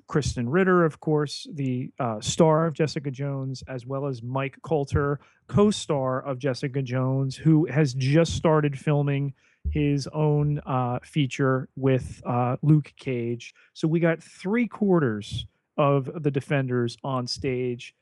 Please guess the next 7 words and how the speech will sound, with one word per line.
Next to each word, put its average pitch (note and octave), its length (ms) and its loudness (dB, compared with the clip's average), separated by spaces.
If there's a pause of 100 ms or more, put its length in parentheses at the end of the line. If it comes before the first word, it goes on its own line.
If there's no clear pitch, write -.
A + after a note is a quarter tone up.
(320)
First G3+ 280 2
time D#3+ 540 -4
that C#3 200 0
had B2+ 120 -4
happened A#2+ 520 -6
in B2+ 220 -12
public. A#2+ 580 -8